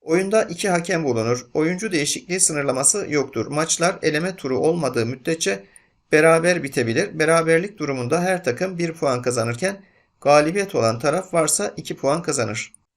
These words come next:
Dokuzuncu etkinlik, verilen görsellerle ilgili soruları cevaplayınız. Bir, görseli verilen spor dallarının adlarını sırasıyla yazınız. Bir, basketbol,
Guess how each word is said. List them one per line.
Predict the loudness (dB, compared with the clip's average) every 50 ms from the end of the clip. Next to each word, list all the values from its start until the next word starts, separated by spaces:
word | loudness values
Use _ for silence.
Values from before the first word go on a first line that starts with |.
| _ -4
Dokuzuncu | -4 -2 -2 -4 -4 -4 -4 0 0
etkinlik, | 0 0 -2 -6 -6 -6 -6 -6 0
verilen | 0 0 2 2 0 0 0 2
görsellerle | 2 4 6 6 6 4 4 2 4 2 2 4 2 -2
ilgili | -2 -4 -4 -6 -6 -4
soruları | -4 -2 -2 -2 0 0 0 0 0 -4 -6 -2
cevaplayınız. | 0 2 2 2 2 0 0 0 0 0 0 2 0 0 0 -2 _ _ _ _
Bir, | 0 2 2 4 2 0 -2
görseli | 0 0 4 4 4 4 4 2 2
verilen | 2 4 4 4 2 2
spor | 2 0 0 2 4 4 6 6
dallarının | 6 4 4 6 4 4 4 4 2 0 0 2
adlarını | 4 4 4 6 6 4 4 4 2 0
sırasıyla | 0 2 4 4 4 4 4 4 2 2 2
yazınız. | 2 2 0 0 -2 0 2 2 2 0 -2 _ _
Bir, | -2 2 2 2 4 6
basketbol, | 4 4 6 4 2 2 0 0 0 0 0 0 0 -2 -6